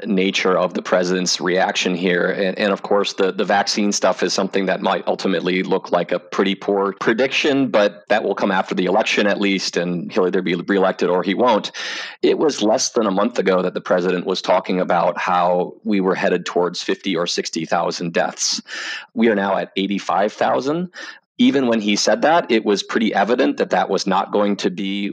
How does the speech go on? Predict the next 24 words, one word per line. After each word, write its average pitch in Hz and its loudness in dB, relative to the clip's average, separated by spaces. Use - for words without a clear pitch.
where 98 4
we 98 2
were 90 0
gonna 92 0
ultimately 92 0
be, 104 2
whether 92 2
it 78 0
was 87 -2
gonna 92 0
be 92 -2
at 90 -2
the 92 0
hundred 98 0
thousand 95 2
or 87 -2
two 123 0
hundred 98 2
thousand 92 2
marker. 92 2
We 101 -2
didn't 95 0
know, 104 4
but 92 0